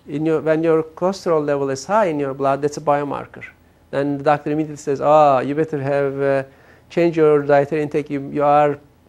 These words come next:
immune to heart disease." What we would like to do with this is, "Oh, I have this pattern of twelve of these metabolites. This is deadly.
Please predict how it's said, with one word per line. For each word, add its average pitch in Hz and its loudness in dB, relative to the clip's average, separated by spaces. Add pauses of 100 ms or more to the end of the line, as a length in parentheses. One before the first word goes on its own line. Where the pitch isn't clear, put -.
(200)
immune 156 -2
to 143 -4
heart 143 0
disease." - -16 (720)
What 143 0
we 202 0
would 269 0
like 190 2
to 185 -6
do 170 -2
with 151 -8
this 143 -6
is, 131 -10 (680)
"Oh, 156 4
I 143 4
have 160 -8
this 160 -10
pattern 151 -12 (560)
of - -12
twelve 170 -2
of 143 -2
these 139 -4
metabolites. 131 -10 (680)
This 151 -10
is 165 -10
deadly. 139 0